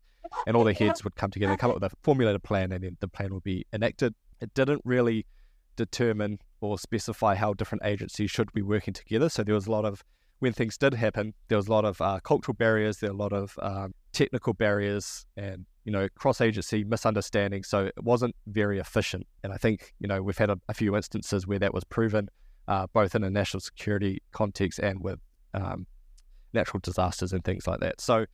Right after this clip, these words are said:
uh, that was one of the lessons learned. So this year they've come out and published the National Security Strategy,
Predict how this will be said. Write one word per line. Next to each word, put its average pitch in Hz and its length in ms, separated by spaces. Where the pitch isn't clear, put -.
uh, 113 180
that 131 160
was 139 140
one 135 100
of 123 60
the 120 80
lessons 120 360
learned. 123 220
So 113 260
this 139 220
year 123 160
they've 110 240
come 117 220
out 107 160
and 107 100
published 110 400
the 107 100
National 107 340
Security 104 520
Strategy, 131 520